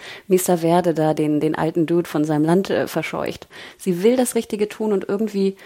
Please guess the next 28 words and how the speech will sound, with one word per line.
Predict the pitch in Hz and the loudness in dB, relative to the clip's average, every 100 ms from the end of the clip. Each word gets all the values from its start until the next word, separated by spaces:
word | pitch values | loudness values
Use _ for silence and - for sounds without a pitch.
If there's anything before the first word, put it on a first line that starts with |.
| - - - | -20 -8 0
realisiert | 185 180 170 208 208 | 2 2 0 0 0
sie, | 185 | -2
dass | 180 | -2
sie | - 170 - - _ | 0 0 -2 -8 _
damit | 180 180 185 | 0 2 0
nicht | 180 | -2
weiterkommt | 170 185 214 - 226 226 | 0 0 -2 -4 -4 -2
und | 185 | -2
dass | 185 | 0
man | 185 | 2
manchmal | 180 185 - | 2 2 -2
vielleicht | 190 190 175 - | -6 -2 -2 -2
diese | 175 170 151 - - | 0 2 2 -2 -6
Strategien, | - - 185 190 170 180 208 220 185 | -6 -2 0 2 0 0 2 4 4
die | |
so | 180 | 4
ein | 180 | 2
bisschen | 175 - 180 170 160 | 2 0 2 4 2
grau | 170 165 170 196 185 104 | 0 2 2 2 0 -2
sind | 185 202 202 | 0 0 0
von | - 185 185 | -2 -2 0
Jimmy, | 196 190 196 - - - - - | 4 4 2 -4 -14 -14 -16 -10
dass, | - 180 - - - - - | -4 0 0 -2 -12 -20 -4
dass | 190 180 | -2 -2
die | - 220 - | -2 -2 0
einem | 190 175 | 2 2
weiterhelfen | 175 185 175 175 165 | 2 0 -2 0 -2
könnten. | - 208 - - | 0 -2 -2 -8